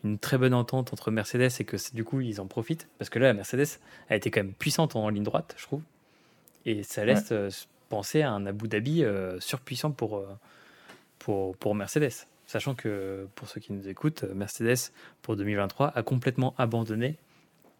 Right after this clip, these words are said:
Speaker 1: l'idée de reprendre la F un deux mille vingt-deux en structure de base. Donc ils vont repartir sur une F un complètement nouvelle. Qu'est-ce que, qu'est-ce que vous en pensez ? Est-ce que ça va être, euh, teammate first ou, euh, team first ou, euh, c'est pour ma gueule et, euh,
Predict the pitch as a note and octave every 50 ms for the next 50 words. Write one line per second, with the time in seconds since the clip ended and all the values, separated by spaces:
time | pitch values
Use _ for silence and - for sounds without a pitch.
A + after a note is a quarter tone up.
0 | _ _ _ _ _ _ _ - - - B2 B2+ A#2+ C3+ C3+ B2 A2+ G#2+ G2+ G#2+
1 | G#2 - - C3 A#2+ G#2+ A2 G#2 G2 F#2+ F#2+ G2 - - - A2+ - - B2+ A#2+
2 | G#2+ G#2+ G#2+ G2+ G2+ G2+ F#2+ G2+ A#2 B2+ D3 D3+ - _ B2+ B2+ - - - A#2
3 | - B2+ A#2 A#2 A2 G#2 G2+ F#2+ - - - - - - - _ - A#2 G#2+ G#2+
4 | G#2+ G#2+ - A#2+ A#2+ - D3+ C#3+ - - A2+ G#2+ G#2+ G#2+ G#2+ - C#3 B2+ - D3+
5 | C#3 C3 B2+ - C3 B2 B2 B2 A#2 A2+ - - - - _ _ _ _ _ _
6 | _ _ _ _ - _ _ _ _ - A#2+ A2 - B2 A#2+ A2+ A2 A#2 B2+ -
7 | B2+ A#2+ - C3 A#2+ A#2+ A2 G#2 G#2+ G#2 - G#2 G#2 - - - A#2+ A2+ - -
8 | G#2 G#2 G2+ - - G2 F#2+ F#2 F#2+ F#2+ G2+ G#2+ - - - - B2+ B2 B2+ C3
9 | C3+ B2 - - A#2 G2+ - - D3 D#3+ D#3+ - - - - - B2+ B2 B2 A#2+
10 | A2 G#2 G2 G2 F#2+ - - - - A#2+ A2+ - - C3+ D3+ D#3 - - - _
11 | - D3+ D3+ D#3+ D#3+ - - - - - - _ _ _ - A2+ G2+ G2 G2+ G2
12 | G2 G2+ G2 - - C3 A#2+ - B2+ A#2+ A2 G#2 A2+ B2 C3+ C#3 D#3 D#3 - -
13 | - A#2+ A2+ A2+ A2+ A2+ G#2+ G2+ G2 F#2+ G2 F#2+ F#2+ F#2+ F#2+ G2